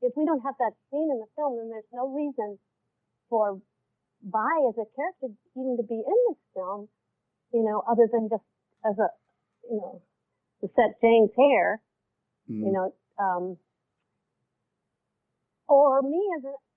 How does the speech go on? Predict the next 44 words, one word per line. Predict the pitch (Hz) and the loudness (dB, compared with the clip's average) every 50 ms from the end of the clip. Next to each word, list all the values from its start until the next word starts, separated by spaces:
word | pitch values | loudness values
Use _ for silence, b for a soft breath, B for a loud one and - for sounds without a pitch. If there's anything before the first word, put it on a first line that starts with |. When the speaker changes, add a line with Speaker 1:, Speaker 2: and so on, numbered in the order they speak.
| _ - | _ -6
Speaker 1:
or | - 330 349 | -6 -4 -4
me | 330 349 381 370 | -4 -4 -6 -8
as | 320 | -8
an | 339 330 320 359 370 415 480 | -10 -12 -12 -12 -12 -12 -14
actress, | 494 _ _ - 175 175 - _ | -16 _ _ -16 -16 -16 -18 _
because | 233 - - 254 240 | -20 -16 -14 -8 -8
it | 247 220 226 | -8 -8 -6
really, | 240 285 320 330 339 320 285 - _ _ _ _ _ _ _ | -6 -6 -4 -4 -4 -6 -8 -12 _ _ _ _ _ _ _
you | 277 269 | -12 -10
know, | 254 233 226 226 - _ | -8 -8 -8 -10 -12 _
it | 233 233 - - | -12 -12 -10 -6
really, | 240 247 277 285 285 269 - _ _ _ _ _ - | -2 0 0 0 0 -2 -4 _ _ _ _ _ -4
that's | 196 240 247 254 - _ _ | -2 -2 -2 -2 -6 _ _
the | 247 233 - _ | -6 -6 -4 _
cr-, | - - - _ _ | -12 -14 -14 _ _
crux | - - 294 294 - _ - | -6 -6 -6 -6 -6 _ -8
of | 226 202 | -6 -6
the | 220 | -6
whole | - - 202 190 - _ _ | -6 -6 -8 -8 -8 _ _
character, | - 359 381 - _ 254 185 160 - _ - | -14 -12 -12 -10 _ -8 -8 -8 -8 _ -8
how | 196 180 - _ - | -8 -8 -8 _ -6
she, | 220 214 - - _ _ _ _ - | -6 -6 -6 -8 _ _ _ _ -2
her | 214 | 0
relationship | 214 208 196 196 208 202 - 190 - - 208 208 - | 2 2 2 2 0 -2 -4 -12 -14 -12 -12 -10 -6
with | 226 233 | -6 -6
her | 226 226 - - | -6 -6 -8 -6
brother, | 311 359 - - - 175 - _ _ _ _ _ _ _ _ _ | -4 -4 -2 -4 -6 -6 -10 _ _ _ _ _ _ _ _ _
you | 202 190 | -8 -6
know, | 190 190 196 214 226 - - _ | -4 -2 -2 -2 -4 -6 -8 _
and, | 214 214 214 208 214 214 214 - | -6 -4 -2 -2 -2 -2 0 0
uh, | 208 196 202 196 - _ _ _ _ _ _ _ _ _ _ _ _ _ _ _ _ _ _ _ _ _ _ _ | 0 0 -2 -4 -6 _ _ _ _ _ _ _ _ _ _ _ _ _ _ _ _ _ _ _ _ _ _ _
he | - 247 | 4 6
didn't | 240 214 208 208 - | 6 6 4 2 0
say | 208 196 | 0 0
anything, | 196 196 202 196 - 190 190 190 190 185 185 | 0 -2 -2 -4 -4 -4 -4 -4 -6 -8 -8
and | 185 - - - _ _ _ | -8 -12 -12 -14 _ _ _
next | 226 208 220 226 - _ | 0 0 0 0 -2 _
thing | - 220 208 214 | 0 0 0 0
I | 202 202 | 0 2
knew, | 208 214 220 262 285 269 240 240 233 - - | 4 6 8 10 10 10 10 8 6 4 0
it | 214 | -4
was | 202 214 202 - _ | -6 -6 -8 -6 _
back | - 185 165 170 - _ | -4 -2 -2 -4 -6 _
in. | 170 175 175 | -12 -12 -12